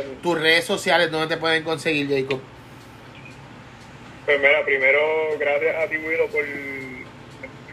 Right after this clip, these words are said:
Speaker 2: darme el foro, eh, obviamente contar mi historia. Y nada, dialogar y pasarla bien, porque al final y al cabo,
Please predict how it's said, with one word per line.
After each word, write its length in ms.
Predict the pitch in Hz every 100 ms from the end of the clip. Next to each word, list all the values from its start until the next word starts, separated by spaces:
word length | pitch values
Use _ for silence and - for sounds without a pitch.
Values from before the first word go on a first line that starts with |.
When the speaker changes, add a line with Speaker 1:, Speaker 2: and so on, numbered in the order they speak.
| -
Speaker 2:
darme 240 | 127 127 151
el 80 |
foro, 680 | 139 151 151 151 147 143 143
eh, 280 | 135 131 131
obviamente 420 | 135 139 139 151
contar 320 | 139 135 - 131
mi 60 | 139
historia. 800 | 135 156 156 156 156 147 143 143 - - - - - - - - - - - - - - -
Y 40 | 110
nada, 440 | 127 180 180 156
dialogar 480 | 147 143 139 135 151
y 40 |
pasarla 300 | 165 147 165
bien, 160 | 170 175
porque 180 | 180 190
al 120 | 165
final 320 | 151 147 151 165
y 60 |
al 40 | -
cabo, 800 | 170 170 175 175 170 165 165